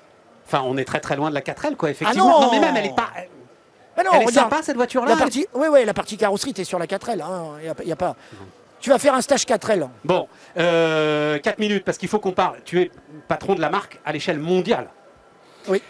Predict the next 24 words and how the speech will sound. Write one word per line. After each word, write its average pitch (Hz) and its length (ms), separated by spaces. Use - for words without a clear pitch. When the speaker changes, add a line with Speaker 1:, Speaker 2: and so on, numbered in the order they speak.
Speaker 1:
Les 165 120
différentes 208 500
géographies 175 680
dans 131 100
lesquelles - 280
Speaker 2:
Enfin, 214 140
euh, 135 100
patron 233 240
du 220 60
marketing 226 340
de 196 80
la 175 100
marque. - 300
Speaker 1:
Oui. 151 160
Les 156 140
différentes 196 480
géographies 180 760
dans 147 120
lesquelles, 139 420
euh, 113 420
aujourd'hui, 147 720
euh, 113 280
travaille 143 320
Renault. 196 360